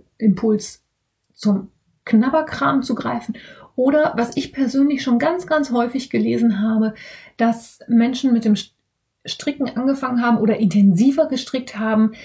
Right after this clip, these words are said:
weil sie sich das Rauchen abgewöhnt haben.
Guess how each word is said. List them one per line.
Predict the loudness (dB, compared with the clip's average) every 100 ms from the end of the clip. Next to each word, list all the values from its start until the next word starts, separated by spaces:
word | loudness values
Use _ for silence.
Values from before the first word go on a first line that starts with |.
| -20 -6
weil | 0 2 4 4 2
sie | 0 -2
sich | -2
das | -4 -2
Rauchen | -2 2 0
abgewöhnt | -2 -4 -4 -2 -4 -6
haben. | -10 -10